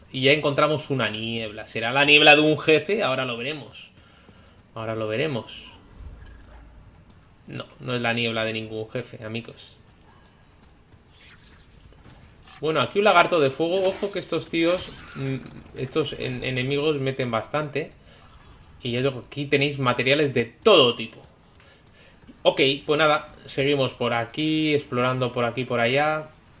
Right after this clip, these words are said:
Si veis que me dejo algo, pues vosotros cogedlo en vuestra partida. Cosas importantes, espero no dejarme.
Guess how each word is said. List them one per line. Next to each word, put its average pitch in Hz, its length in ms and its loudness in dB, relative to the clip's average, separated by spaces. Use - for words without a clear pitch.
Si - 160 -10
veis 131 200 -2
que 135 120 0
me 127 80 -2
dejo 123 240 0
algo, 120 240 -2
pues 110 220 -6
vosotros 120 380 -10
cogedlo 117 360 -4
en 113 60 -6
vuestra 113 320 -2
partida. 139 560 -2
Cosas 120 320 -8
importantes, 123 540 -4
espero 117 320 -6
no 110 120 -2
dejarme. 120 500 -6